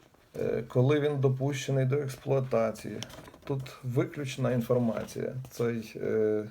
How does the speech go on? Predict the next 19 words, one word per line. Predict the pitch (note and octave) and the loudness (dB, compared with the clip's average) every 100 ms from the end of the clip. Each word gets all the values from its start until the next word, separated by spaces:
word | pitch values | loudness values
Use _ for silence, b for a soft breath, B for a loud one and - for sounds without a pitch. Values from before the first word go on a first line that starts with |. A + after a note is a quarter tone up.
| B B B - | B B B -12
документ, | - A#2 C3 C3 D3+ F3 F3+ - - - | -2 0 4 4 4 2 -2 -10 -10 -4
е, | A#2+ A#2 - | -2 -2 6
перший, | C3 B2 - A#2 G#2+ | 8 8 4 -4 0
ніж | A#2 B2 - - | 0 -2 -6 2
Fahrzeugbrief, | - B2 A#2+ A#2 A2+ A2 G#2 A2 | 8 8 6 -2 -2 -4 -6 -2
дається | A#2 A#2+ A2+ - | -2 0 -2 -4
до | - | -2
машини. | A2 A2+ - G2+ G2 - B B B B - | 0 0 -2 -4 -4 -8 B B B B -20
Спочатку | - A#2 - A#2+ - - G#2 C3 | -4 0 4 4 4 -2 -2 -2
з | G#2 | -2
завода | A2 A#2+ A#2+ A2+ A2 | 4 4 4 2 0
машина | A2 A2 - A2+ G#2 | -2 -6 -4 -4 -4
йде | G#2 G#2 B2 B2+ B B B B B - | -4 -2 -4 -6 B B B B B -8
от | G#2+ | -6
з | - | -6
цим | - A#2+ A2+ | -4 0 0
документом | A2+ D3 E3+ A3 A3 G3+ G3 - - | 0 0 2 2 2 0 -6 -10 -12
на | D3+ D3 D3 C#3+ C3 C3 | -6 -4 -4 -4 -6 -4
Автохаус | C3+ C3 C3+ C#3+ D3 C#3 C3 | -4 -2 -2 0 0 0 -4